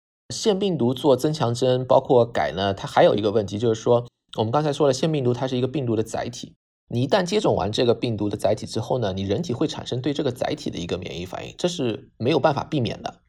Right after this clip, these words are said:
这样的话，如果你再打一针，你还是用这个腺病毒去打，可能出现一个问题，就是说你人体已经对这个腺病毒有免疫反应了，是吧？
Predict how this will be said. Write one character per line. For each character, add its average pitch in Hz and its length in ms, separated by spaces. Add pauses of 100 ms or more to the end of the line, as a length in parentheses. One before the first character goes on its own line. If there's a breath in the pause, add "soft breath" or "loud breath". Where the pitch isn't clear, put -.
(160)
这 214 140
样 196 100
的 160 80
话， 147 140
如 131 120
果 151 120
你 98 100
再 220 240
打 - 160
一 101 80
针， 92 300
你 98 80
还 101 260
是 330 140
用 339 120
这 175 120
个 120 80
腺 113 160
病 98 120
毒 98 80
去 98 140
打， - 220 (360)
可 - 220
能 104 160
出 226 140
现 202 120
一 143 40
个 127 80
问 120 120
题， 110 80
就 113 120
是 113 40
说 123 120
你 110 100
人 110 220
体 175 100
已 120 60
经 117 120
对 165 140
这 185 240
个 165 80
腺 165 220
病 156 120
毒 143 140
有 110 180
免 98 160
疫 98 80
反 69 200
应 65 40
了， 82 60
是 98 140
吧？ 92 100